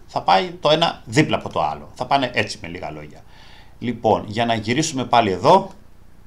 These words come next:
σε αυτήν εδώ την επιλογή, το N A που σας έλεγα σημαίνει ότι δεν ορίζουμε χρώμα, δηλαδή δεν υπάρχει περίγραμ-, χρωματικό περίγραμμα γύρω από τις, ε, ράβδους, ενώ εδώ το true σημαίνει ότι θα είναι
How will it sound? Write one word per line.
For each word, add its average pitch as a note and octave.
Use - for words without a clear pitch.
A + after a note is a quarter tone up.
σε -
αυτήν A#2
εδώ G#2+
την G2+
επιλογή, F#2
το -
N D3+
A D3
που C#3
σας A2+
έλεγα B2+
σημαίνει A#2+
ότι G#2
δεν D#3
ορίζουμε G#2+
χρώμα, G2
δηλαδή A#2+
δεν C3+
υπάρχει B2
περίγραμ-, A#2+
χρωματικό A2
περίγραμμα A2
γύρω F#2+
από G2+
τις, -
ε, F2
ράβδους, D3+
ενώ C3+
εδώ D#3
το A#2
true D#3+
σημαίνει D3
ότι A#2
θα A2+
είναι C#3